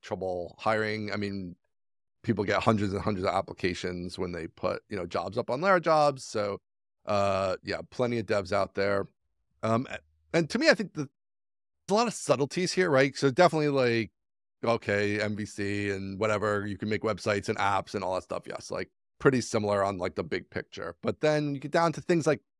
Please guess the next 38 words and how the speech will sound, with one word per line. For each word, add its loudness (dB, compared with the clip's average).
like, 2
what 0
you -2
just -2
said 2
is -6
a -8
great -4
example. -2
Again, -2
maybe -2
there's -4
something -8
in -6
Rails 6
that -4
I -4
just -10
don't -12
know 0
about, 4
but 8
you 2
have 8
your 2
app 2
on 0
six. -6
It's -4
kind 4
of 0
a -2
project 0
to -6
move -2
it -8
to -18
seven. -6